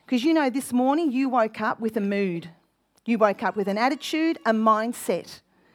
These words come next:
And everything that you do today will move in the direction of that mood and that attitude and that mindset that you've got.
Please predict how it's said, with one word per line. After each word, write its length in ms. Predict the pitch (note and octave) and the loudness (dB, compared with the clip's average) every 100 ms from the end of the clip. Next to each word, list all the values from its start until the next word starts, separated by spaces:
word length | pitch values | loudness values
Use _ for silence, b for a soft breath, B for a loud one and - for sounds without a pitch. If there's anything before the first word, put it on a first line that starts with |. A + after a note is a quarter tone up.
| b | b
And 160 | A#3+ A#3+ | 0 2
everything 500 | C4+ F4 F4 E4+ D#4 | 2 0 -4 0 2
that 160 | D4 A#3+ | 0 -2
you 220 | B3+ B3 | -2 -2
do 320 | G3 C4+ C4+ | -2 -4 -2
today 500 | - G#3+ C#4 C4 G#3+ | -4 -2 2 4 2
will 140 | G#3 | 0
move 420 | A3 A#3 B3 C4 C4+ | -2 0 0 -2 0
in 80 | |
the 80 | A#3+ | -2
direction 640 | A3+ A#3+ G#3+ B3 - - G#3+ | 0 0 0 -2 -2 -8 -2
of 160 | G#3 | 0
that 260 | F#3+ G3+ - | 2 0 -2
mood 460 | G#3 G#3 A3+ C#4+ | -2 -2 0 0
and 100 | C4+ | 0
that 140 | A#3 A3 | 0 0
attitude 480 | G#3 F#3+ G#3 - G3+ | -2 -4 -6 -8 -6
and 100 | F#3 | -4
that 120 | F#3+ | -4
mindset 500 | G3+ G3+ A3+ - G#3 | -2 -2 -2 -4 -8
that 160 | F#3+ E3+ | -6 -8
you've 200 | F#3+ - | -8 -6
got. 320 | C4+ D4+ G3 | 0 0 0